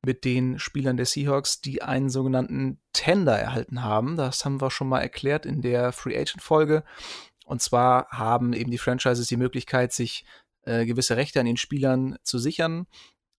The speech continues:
Ähm, ja, und eben entweder, äh, dafür zu sorgen, dass sie mit, ähm, mit, mit Angeboten gleichziehen können, die, die andere Franchises,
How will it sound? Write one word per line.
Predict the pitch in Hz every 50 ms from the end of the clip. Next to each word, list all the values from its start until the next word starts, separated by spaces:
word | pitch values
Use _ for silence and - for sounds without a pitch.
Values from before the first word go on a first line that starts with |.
| _ -
Ähm, | 123 117 117 117 117 120 120 120 120 117 - _ _ _ _ _ _ _ _ _ _ _ -
ja, | 113 107 104
und | 104 92
eben | 90 107 104
entweder, | - 107 113 - 117 113 113 107 107 104 107 - - - - - _ _ _ _ _ _ -
äh, | 113 107 104 101
dafür | - 101 98 - - 113
zu | - -
sorgen, | 117 110 113 107 107 110 113 113 113 113 110 - - -
dass | - 107 104 101 - -
sie | - 110 107 107 104
mit, | 104 104 104 107 - - - - - - -
ähm, | - 117 107 101 104 101 98 107 117 123 - - - -
mit, | - 117 - - _ -
mit | 117 117 - - -
Angeboten | - 117 123 117 117 117 107 -
gleichziehen | - 110 120 160 170 - - - 185 165 151 156 156
können, | - - 147 135 139 139 139 143 - _ _ -
die, | - 131 131 127 127 123 123 123
die | 123 -
andere | - 127 127 123 117 120
Franchises, | - - - 120 120 - - 123 120 120 117 120 117 - - -